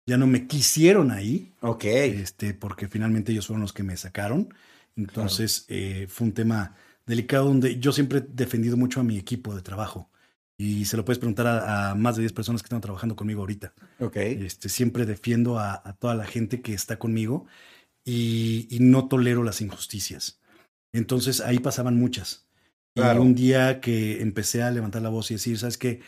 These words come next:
Speaker 1: No estoy de acuerdo en esto, no estoy de acuerdo en lo otro", pues empezaron como a, "Ah, ok, entonces vamos a, a molestarlo para que se vaya solo, ¿no? Y
Speaker 2: Claro.
Speaker 1: cuando solo no se va, pues vamos a correrlo".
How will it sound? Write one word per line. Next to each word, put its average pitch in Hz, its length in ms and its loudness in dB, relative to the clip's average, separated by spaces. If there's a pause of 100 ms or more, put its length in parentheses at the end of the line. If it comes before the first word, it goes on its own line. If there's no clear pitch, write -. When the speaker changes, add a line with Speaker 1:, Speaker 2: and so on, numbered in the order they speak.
(200)
Speaker 1:
No 127 80 2
estoy 143 140 4
de 127 60 6
acuerdo 123 220 0
en 117 80 2
esto, 120 200 -2
no 123 80 2
estoy 135 140 0
de 127 80 2
acuerdo 123 240 -2
en 113 60 0
lo 120 80 0
otro", 139 300 -2 (380)
pues 107 200 -6
empezaron 120 400 -2
como 104 360 -2
a, 95 260 -8
"Ah, 143 120 -6
ok, 143 160 -10
entonces 131 380 -4
vamos 135 240 -2
a, 95 180 -10 (680)
a 120 60 0
molestarlo 120 360 2
para 127 120 -4
que - 60 -8
se 135 60 -4
vaya 139 140 -2
solo, 123 240 0
¿no? 147 220 -2 (240)
Y - 40 -20
Speaker 2:
Claro. 127 220 4
Speaker 1:
cuando 127 180 8
solo 170 220 6
no 165 80 8
se 147 140 4
va, 170 180 4
pues 139 100 -6
vamos 143 180 -2
a 107 40 -12
correrlo". 107 420 -6